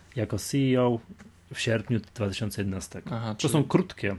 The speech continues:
Speaker 2: czyli
Speaker 1: To
Speaker 2: na
Speaker 1: są
Speaker 2: bieżąco,
Speaker 1: krótkie takie,
Speaker 2: czyli
Speaker 1: wiesz.
Speaker 2: już jest, y, informacja o tym.
Speaker 1: Tak,
Speaker 2: Mhm.
Speaker 1: tak. Bardzo, bardzo na bież-, bardzo. To są bardzo króciutkie takie, wiesz, o, Bill Gates. Bardzo mi się podoba, wiesz. Kim jest Bill Gates?
Speaker 2: Mhm.
Speaker 1: Inne,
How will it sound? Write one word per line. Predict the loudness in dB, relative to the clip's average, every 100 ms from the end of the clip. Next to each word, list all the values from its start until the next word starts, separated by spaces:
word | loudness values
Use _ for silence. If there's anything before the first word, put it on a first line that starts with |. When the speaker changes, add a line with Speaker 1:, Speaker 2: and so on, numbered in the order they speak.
| -6
Speaker 2:
czyli | -6 0
Speaker 1:
To | 2
Speaker 2:
na | 4
Speaker 1:
są | 6
Speaker 2:
bieżąco, | 6 6 4
Speaker 1:
krótkie | 2 0 0
takie, | 0
Speaker 2:
czyli | 0 -2 -2
Speaker 1:
wiesz. |
Speaker 2:
już | -2 -2 -2 -4
jest, | -6 -6 -4
y, | -2
informacja | -2 -4 -4 -2 -2 -6 -6 -4
o | -4
tym. | -8 -12 -14 -14 -20 -20 -20 -20 -20 -20 -20 -14 -8 -2
Speaker 1:
Tak, | 0
Speaker 2:
Mhm. | 0
Speaker 1:
tak. | -2 -4
Bardzo, | 2 4 4 4
bardzo | 6 4 4
na | 0
bież-, | 2 0
bardzo. | 2 2 0 -4
To |
są | 0 2
bardzo | 2 2
króciutkie | 0 2 2 0 -4
takie, | -4 -6 -4 -2 0 0 -2 -4 -4 -4
wiesz, | -6 -6
o, | -8 -12 -16 -20 -20 -20 -14 0
Bill | 2 2
Gates. | 2 0 -4 -8 -12 -16 -20 -10 -4
Bardzo | -2 0
mi | 0
się | 0
podoba, | 0 0 0
wiesz. | -2 -4 0
Kim | 4
jest | 6 6
Bill | 4 4
Gates? | 4 0 -2 -4
Speaker 2:
Mhm. | -4 -4 -8 -12 -20 -20 -20 -20 -20 -20 -20 2
Speaker 1:
Inne, | 4 6 4